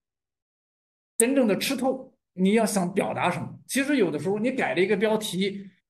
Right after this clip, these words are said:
就很有可能在很大的程度上你推翻你原来的结论，重写。为什么呢？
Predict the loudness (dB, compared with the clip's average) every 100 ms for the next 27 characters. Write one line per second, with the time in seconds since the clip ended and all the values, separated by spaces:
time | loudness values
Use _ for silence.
0 | _ -2 0 2 2 2 -2 -8 0 0
1 | 2 0 0 0 -4 0 0 0 -6 -6
2 | -2 0 0 -2 -4 -4 0 2 2 0
3 | 0 0 0 0 2 2 0 -2 -2 -2
4 | -6 -4 0 2 0 -8 _ -2 0 0
5 | -2 -4 -6